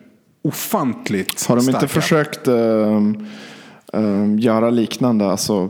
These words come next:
Speaker 2: med sl-, med typ nanoteknik, alltså sån tråd som är lika stark? Alltså just att de tittar på spindlar,
Speaker 1: Ja.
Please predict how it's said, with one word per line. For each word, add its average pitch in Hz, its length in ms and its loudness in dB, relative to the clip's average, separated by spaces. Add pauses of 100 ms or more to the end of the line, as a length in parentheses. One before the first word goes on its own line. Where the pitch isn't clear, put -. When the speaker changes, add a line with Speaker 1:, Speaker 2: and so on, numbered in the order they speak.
(140)
Speaker 2:
med 110 300 0
sl-, - 200 -2
med 110 180 0
typ - 320 -4
nanoteknik, 110 1040 -2 (120)
alltså - 220 -4
sån 110 300 -2
tråd 107 260 -2
som 104 140 -2
är 101 60 0
lika 101 240 -2
stark? - 500 -2 (200)
Alltså - 280 0
just 110 300 -2
att 113 80 -2
de 107 100 -2
tittar - 300 -4
på 113 100 -2
spindlar, 101 440 -2
Speaker 1:
Ja. 101 80 0